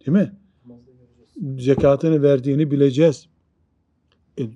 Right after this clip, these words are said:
dolayısıyla bizim daha ileri gidecek, kontrol edecek bir şeyimiz yok.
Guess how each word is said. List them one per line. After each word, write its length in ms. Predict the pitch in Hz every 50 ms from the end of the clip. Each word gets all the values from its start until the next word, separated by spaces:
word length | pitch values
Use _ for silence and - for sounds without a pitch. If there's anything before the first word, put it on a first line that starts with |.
| _ -
dolayısıyla 800 | 202 208 196 170 143 131 123 - - 139 135 170 180 156 135 127
bizim 280 | 131 139 175 165 156 147
daha 240 | 160 175 180 175
ileri 360 | 185 180 170 175 180 190 185 175
gidecek, 460 | 147 156 135 135 131 139 127 120 -
kontrol 400 | 165 165 165 156 170 156 143 135
edecek 360 | 135 131 - - 127 123 135
bir 80 | 156 147
şeyimiz 380 | 123 135 135 135 156 165 160
yok. 160 | 190 175 -